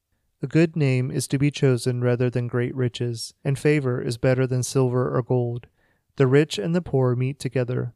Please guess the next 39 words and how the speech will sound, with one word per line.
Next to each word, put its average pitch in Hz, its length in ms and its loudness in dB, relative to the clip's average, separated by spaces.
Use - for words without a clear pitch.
The 131 100 0
Lord 139 300 4
is 156 140 -4
the 151 100 2
maker 131 340 0
of 127 140 -2
them 123 180 0
all. 120 360 -6
The 139 100 -2
prudent 160 480 2
sees 135 300 -4
danger 135 460 0
and 120 160 -4
hides 123 320 -2
himself, 120 600 -8
but 139 140 -6
the 131 100 -2
simple 170 360 -2
go 165 220 0
on 123 260 0
and 127 180 -4
suffer 123 320 -4
for 120 340 -4
it. - 200 -10
The 139 140 4
reward 135 520 2
for 165 180 2
humility 135 800 -2
and 131 220 -4
fear 131 300 0
of 135 100 -4
the 151 120 -4
Lord 120 380 -2
is 135 200 -6
riches 135 560 -2
and 143 160 -6
honor 123 560 -4
and 123 180 -4
life. 120 460 -10